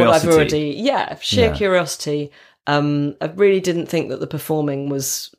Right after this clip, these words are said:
Speaker 1: what I was about, and then I just really enjoyed it, and
Speaker 2: Yeah.
Speaker 1: yeah, and fa-, I found it fascinating. I, I love, there's this sort of scientist in me that loves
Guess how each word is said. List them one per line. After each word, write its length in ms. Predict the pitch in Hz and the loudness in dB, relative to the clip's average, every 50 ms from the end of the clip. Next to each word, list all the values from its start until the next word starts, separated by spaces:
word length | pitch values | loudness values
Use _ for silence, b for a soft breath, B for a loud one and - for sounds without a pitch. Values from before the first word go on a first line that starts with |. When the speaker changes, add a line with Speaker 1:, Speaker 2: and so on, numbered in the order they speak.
| _ - | _ -10
Speaker 1:
what 160 | 151 156 143 | -8 -6 -4
I 80 | 131 | -4
was 400 | 131 123 139 139 139 - - - - _ _ | -4 -4 -4 -6 -6 -6 -8 -10 -14 _ _
about, 400 | - - - 151 147 147 143 - | -12 -6 -4 -4 -4 -4 -4 -6
and 120 | 151 151 151 | -4 -4 -2
then 140 | 151 151 | -2 -2
I 120 | 151 147 143 | -4 -4 -6
just 440 | 143 - 151 147 - - - _ _ _ 247 233 - | -6 -6 -6 -6 -8 -10 -14 _ _ _ -20 -20 -20
really 380 | - - 131 123 87 - 113 92 | -12 -10 -8 -6 -6 -6 -8 -8
enjoyed 480 | 92 - 151 - 160 151 151 151 147 - | -8 -8 -8 -6 -4 -4 -4 -4 -4 -4
it, 280 | 151 147 143 - - | -4 -4 -6 -6 -6
and 360 | - 135 139 139 139 139 135 - b b b b b | -6 -6 -6 -6 -8 -10 -12 -14 b b b b b
Speaker 2:
Yeah. 280 | - 98 90 82 80 87 87 - | -2 -2 0 0 -2 -6 -10 -8
Speaker 1:
yeah, 320 | - 165 147 143 139 143 - | -6 -6 -4 -4 -6 -6 -4
and 160 | - 175 180 | -4 -4 -2
fa-, 200 | - - 240 - | -2 -2 0 0
I 60 | 240 | 0
found 180 | 233 269 269 294 | 0 0 0 -2
it 80 | - | -2
fascinating. 840 | - - - 226 220 - - 240 220 196 180 156 - - 147 143 143 | -6 -10 -12 -8 -6 -4 -2 0 0 0 0 0 -2 -4 -4 -2 -2
I, 200 | 147 165 180 185 - | -4 -4 -6 -6 -4
I 60 | 185 185 | -4 -4
love, 420 | 190 196 208 208 196 190 - b b b b b b _ | -2 0 0 0 0 -2 -10 b b b b b b _
there's 120 | 190 175 | -10 -6
this 140 | - 214 214 | -4 -2 0
sort 200 | - 240 208 120 | 2 2 2 0
of 60 | 208 | 0
scientist 500 | - - 220 220 220 214 - 202 - - | -2 0 2 2 2 0 -2 -6 -6 -6
in 140 | 180 156 151 | -6 -4 -4
me 380 | 151 151 147 143 139 143 143 b b b b b b _ | -4 -4 -4 -4 -4 -6 -10 b b b b b b _
that 180 | 180 - - | -2 -2 -2
loves 720 | - 185 175 190 180 180 175 165 - - - - - - | -4 -4 0 2 2 0 0 -2 -6 -6 -6 -6 -8 -10